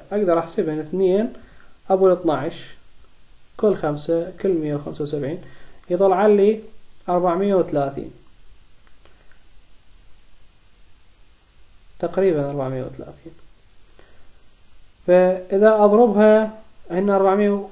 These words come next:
وواحد وثلاثين طبعًا، إذا أضربها في اثنين، لأن ليش؟ لأن منا راح يجيني اثنين بينت ومنا راح يجيني اثنين بينت، فراح أضربها في اثنين،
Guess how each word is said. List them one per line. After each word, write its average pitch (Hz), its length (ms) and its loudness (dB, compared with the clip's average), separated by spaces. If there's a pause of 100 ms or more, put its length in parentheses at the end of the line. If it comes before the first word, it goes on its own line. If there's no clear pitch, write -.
وواحد 202 260 2
وثلاثين 139 440 -8
طبعًا، - 260 -16 (760)
إذا 214 200 4
أضربها 208 560 2
في 202 200 -2
اثنين، 190 520 2 (640)
لأن 147 300 0 (100)
ليش؟ 196 260 2 (480)
لأن 156 200 -6
منا 233 300 2
راح 220 160 4
يجيني 214 320 2
اثنين 202 360 0
بينت 190 400 0 (540)
ومنا 226 320 4
راح 202 180 6
يجيني 196 300 0
اثنين 180 320 0
بينت، 170 340 0
فراح 165 320 -4
أضربها 170 280 -2
في 165 140 -2
اثنين، 202 500 -2